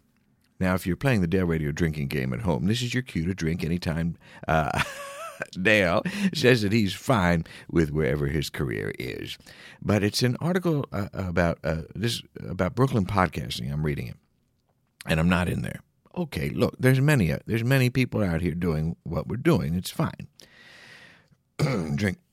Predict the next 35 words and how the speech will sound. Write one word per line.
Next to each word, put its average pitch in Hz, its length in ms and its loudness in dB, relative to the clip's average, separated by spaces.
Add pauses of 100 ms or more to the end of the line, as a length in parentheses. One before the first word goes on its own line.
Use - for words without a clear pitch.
(100)
Uh, 107 260 6
it's, - 360 2
uh, 98 220 2 (640)
<laughs> - 680 -20
there's 117 260 0
a, 131 120 0 (440)
and 160 200 2
th-, 135 180 2
another 143 500 2
one 113 180 2
is 101 140 2
a 98 60 0
list 123 240 0
of 98 80 0
great 110 280 2
talents 87 460 0
as 82 120 -4
provided 98 500 -2
by 92 140 -2
the 92 160 -4
agents 95 480 -2
who 87 80 -4
represent 92 640 -4
them. 60 300 -8
And 165 140 -2
I'm 160 140 0
not 165 160 0
on 165 220 0
it. - 120 -8 (220)
Okay. 113 400 -2 (360)
<laughs> 131 60 -2 (420)
You 143 160 -2
know, 160 240 2
that's 139 240 -2
fine. 101 400 -2